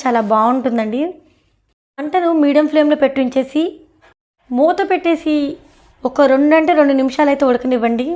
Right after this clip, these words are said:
మనకి రెండు నిమిషాల తర్వాత ఆయిల్ అనేది సపరేట్ అవుతూ ఉంటుందండి. ఆయిల్ సపరేట్ అయిందంటే కర్రీ ప్రిపేర్ అయినట్టే.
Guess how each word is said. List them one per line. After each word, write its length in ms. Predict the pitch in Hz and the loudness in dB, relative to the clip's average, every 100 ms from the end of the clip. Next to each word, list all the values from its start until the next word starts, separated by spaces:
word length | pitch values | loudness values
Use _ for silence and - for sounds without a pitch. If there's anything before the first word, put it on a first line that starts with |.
| 370 _ _ _ _ _ _ _ _ _ 262 | -10 _ _ _ _ _ _ _ _ _ -4
మనకి 300 | 320 349 339 330 247 | -2 -2 -2 0 2
రెండు 180 | 262 311 | 2 0
నిమిషాల 260 | 320 330 330 320 | 0 0 2 2
తర్వాత 200 | 294 285 240 | 2 2 2
ఆయిల్ 160 | 285 311 | 2 2
అనేది 200 | 311 302 | 2 0
సపరేట్ 340 | 269 262 254 269 | 0 2 2 2
అవుతూ 160 | 262 269 | 2 0
ఉంటుందండి. 360 | 254 240 240 262 285 | 0 -2 -2 2 2
ఆయిల్ 220 | 240 262 262 | 2 0 0
సపరేట్ 320 | 277 277 269 | 0 0 2
అయిందంటే 320 | 262 262 262 285 | 0 0 -2 0
కర్రీ 160 | 254 247 247 | 0 0 -2
ప్రిపేర్ 260 | 247 247 247 | 0 0 0
అయినట్టే. 320 | 240 240 | -2 -2